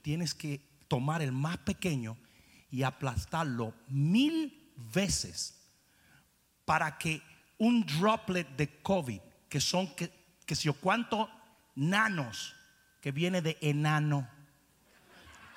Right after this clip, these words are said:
<laughs> para que si yo cuánto nano. ¿Sabes lo que quiere decir eso?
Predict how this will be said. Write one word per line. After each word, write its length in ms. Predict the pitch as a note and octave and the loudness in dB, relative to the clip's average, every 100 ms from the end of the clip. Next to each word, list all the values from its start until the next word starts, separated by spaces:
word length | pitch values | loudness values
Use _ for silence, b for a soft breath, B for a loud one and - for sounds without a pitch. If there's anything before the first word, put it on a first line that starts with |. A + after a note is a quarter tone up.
| - - - - - | -20 -20 -20 -16 -14
<laughs> 1900 | - - - - - - - - C#3+ - - - - - - - - - - | -14 -14 -18 -18 -18 -18 -20 -14 -12 -12 -16 -20 -20 -20 -20 -20 -20 -20 -2
para 140 | G3+ | 0
que 140 | G#3+ G3+ | 2 2
si 120 | A3 | 4
yo 140 | G#3+ | 4
cuánto 340 | - B3+ D4 D4 | 4 2 2 2
nano. 480 | B3 B3+ C#4 G#3+ C3+ - b b b b | 4 4 4 2 -4 -12 b b b b
¿Sabes 220 | - F4 | 2 4
lo 60 | F#4 | 4
que 100 | F4 | 2
quiere 160 | E4+ | 2
decir 180 | D#4+ D4 | 2 4
eso? 220 | B3 - | 2 0